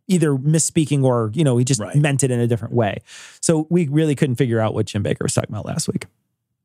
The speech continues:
Speaker 2: So we got an email, uh, from Zach. We, we occasionally get emails from people who are gonna be in town for a few days, um, and they wanna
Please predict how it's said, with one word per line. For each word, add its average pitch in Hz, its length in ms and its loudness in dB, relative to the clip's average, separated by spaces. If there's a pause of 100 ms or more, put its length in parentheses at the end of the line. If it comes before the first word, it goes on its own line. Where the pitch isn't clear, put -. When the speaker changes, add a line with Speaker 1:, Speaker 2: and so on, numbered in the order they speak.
(500)
Speaker 2:
So 262 120 0
we 294 80 -4
got 302 160 0
an 233 80 2
email, 226 480 2
uh, 165 260 2
from 151 300 0
Zach. 190 360 2
We, 226 120 -2
we 277 140 2
occasionally 294 460 2
get 214 120 4
emails 190 380 2
from 170 140 0
people 165 520 2
who 143 260 2
are 139 180 2
gonna 196 160 2
be 196 140 2
in 180 80 2
town 185 380 0
for 180 160 0
a 160 40 0
few 185 220 0
days, 175 580 2
um, 139 300 2
and 143 100 4
they 143 40 4
wanna 156 460 2